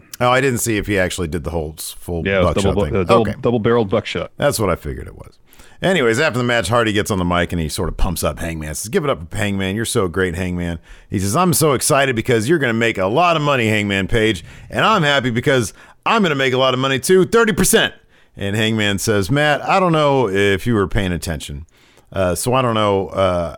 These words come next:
Speaker 1: how well you read that contract, but a friend of mine, an old friend of mine, he's referring to, to Brody Lee, uh, said you should always keep an extra set of paper, a spare set of papers in your pocket, uh, i-, in case the occasion arises.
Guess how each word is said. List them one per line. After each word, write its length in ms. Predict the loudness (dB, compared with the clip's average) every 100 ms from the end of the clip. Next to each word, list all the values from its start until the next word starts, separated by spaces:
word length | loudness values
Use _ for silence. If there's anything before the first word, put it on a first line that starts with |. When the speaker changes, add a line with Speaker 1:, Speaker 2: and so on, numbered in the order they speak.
| -12
Speaker 1:
how 240 | -2 0
well 380 | 2 2 2 2
you 180 | -2 -2
read 240 | 0 0
that 180 | -2 -4
contract, 600 | 0 0 0 -2 -4 -4 -4
but 120 | -6
a 40 |
friend 260 | -2 0 0
of 60 |
mine, 260 | 0 0 0
an 80 | 2
old 220 | 0 0
friend 180 | -2 -2
of 80 | -2
mine, 160 | -2
he's 140 | -4 -6
referring 340 | -6 -4 -4
to, 140 | -6 -10
to 100 | -10
Brody 280 | -8 -8
Lee, 260 | -6 -6 -6 -12 -20 _ _
uh, 380 | 0 2 2 -2
said 340 | -2 0 0
you 80 | -2
should 160 | -4 0
always 280 | 0 0
keep 280 | -2 -2 -2
an 60 | -2
extra 240 | -4 -4
set 180 | -2 -2
of 80 | 2
paper, 360 | 2 2 -2
a 60 | -8
spare 260 | -4 -4 -2
set 180 | -2
of 80 | 0
papers 500 | 2 2 0 -2 -4 -10 -20 -20 -6
in 180 | -2 0
your 200 | 2 2
pocket, 560 | 2 2 0 -6 -8 -20 _ _ _
uh, 320 | 0 2 0 -2
i-, 60 |
in 260 | -4 -4 -6
case 280 | -2 -4 -2
the 140 | -4
occasion 380 | -2 -4 -4 -4
arises. 520 | 0 0 0 -4 -18